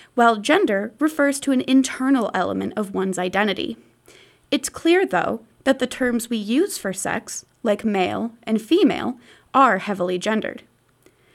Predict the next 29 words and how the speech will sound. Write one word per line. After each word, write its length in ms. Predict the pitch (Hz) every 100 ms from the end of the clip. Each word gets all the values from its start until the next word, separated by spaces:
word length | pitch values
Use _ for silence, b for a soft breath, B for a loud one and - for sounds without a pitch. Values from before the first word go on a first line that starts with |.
| b b b
It's 200 | 302 -
also 360 | - 440 - 381
important 500 | 294 277 262 269 254
to 160 | - -
ask 300 | 190 - -
ourselves 480 | 208 - 170 175 185
why 540 | - 190 202 240 294 208
we 180 | 196 196
are 140 | 196
so 380 | - - 277 330
curious 600 | - - 285 202 196 196
about 420 | 226 190 226 277
the 60 | 220
sex 300 | - 180 -
of 120 | 190
someone 320 | - 196 196 -
else. 480 | 104 - - - - b b b b b b
Do 100 | 285
we 160 | 294 320
really 480 | 214 220 254 294 285
need 240 | 220 220
to 120 | 226 240
know 380 | 180 190 349 -
what 180 | 202 -
someone 380 | - 220 202 -
else's 380 | 202 - 208
genitals 500 | 190 202 220 254 247
look 200 | 262 262
like? 340 | 254 262 -